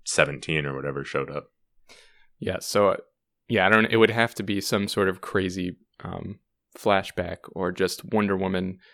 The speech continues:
Speaker 2: explaining to Bruce that this is what happened, um, and explaining the story of, you know, the thirty thousand years ago. So
Speaker 1: Right. Maybe, yeah,
Speaker 2: I think
Speaker 1: maybe
Speaker 2: that'd
Speaker 1: they,
Speaker 2: be cool to see.
Speaker 1: maybe they could touch on that, and then we see more of it sort of in the opening of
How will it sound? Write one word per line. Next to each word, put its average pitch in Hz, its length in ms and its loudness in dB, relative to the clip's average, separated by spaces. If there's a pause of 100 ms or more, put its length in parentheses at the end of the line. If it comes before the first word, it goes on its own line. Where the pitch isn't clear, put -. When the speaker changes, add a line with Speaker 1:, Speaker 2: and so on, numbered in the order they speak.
(160)
Speaker 2:
explaining 98 680 0
to 92 100 -12
Bruce 90 300 -2
that 80 100 -4
this - 180 -4
is 90 140 -6
what 92 160 -4
happened, 92 540 -4 (260)
um, - 300 -10 (120)
and 104 120 -6
explaining 95 400 -2
the 90 80 -2
story 90 500 -4
of, 87 160 -4 (180)
you 92 120 -4
know, 87 120 -8
the 87 140 -4
thirty 90 260 0
thousand 90 280 -4
years 90 200 -8
ago. 92 220 -8
So - 240 -10 (380)
Speaker 1:
Right. 69 200 -4 (680)
Maybe, 95 260 4
yeah, 85 80 8
Speaker 2:
I 80 40 6
think 101 100 4
Speaker 1:
maybe 87 100 4
Speaker 2:
that'd 85 160 4
Speaker 1:
they, 73 60 -4
Speaker 2:
be - 20 -4
cool 92 120 -2
to - 40 -10
see. 85 160 -6
Speaker 1:
maybe 104 180 6
they 90 140 6
could 80 180 0
touch 87 240 6
on 82 160 4
that, 80 240 0
and 82 140 -2
then 80 100 2
we 78 80 -2
see 80 160 -4
more 76 260 0
of 73 120 0
it 76 240 0
sort 71 220 -2
of 71 260 -6
in 78 80 -10
the 71 80 -8
opening 71 460 -6
of 67 280 -12